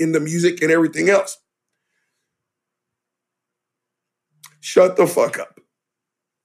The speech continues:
This one's gonna be somewhat of a minute, Steak. 'Cause I'll tell you guys what it is I told this person.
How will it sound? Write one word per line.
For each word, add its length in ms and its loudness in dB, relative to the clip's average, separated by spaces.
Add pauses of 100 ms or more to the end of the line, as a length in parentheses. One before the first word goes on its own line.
(420)
This 160 2
one's 160 2
gonna 160 4
be 160 0
somewhat 320 0
of 120 -8
a 60 -12
minute, 380 -20
Steak. 400 -20 (2500)
'Cause 100 -2
I'll 180 4
tell 180 6
you 120 0
guys 580 6
what 180 4
it 160 2
is 300 2
I 120 0
told 320 -4
this 160 -14
person. 440 -18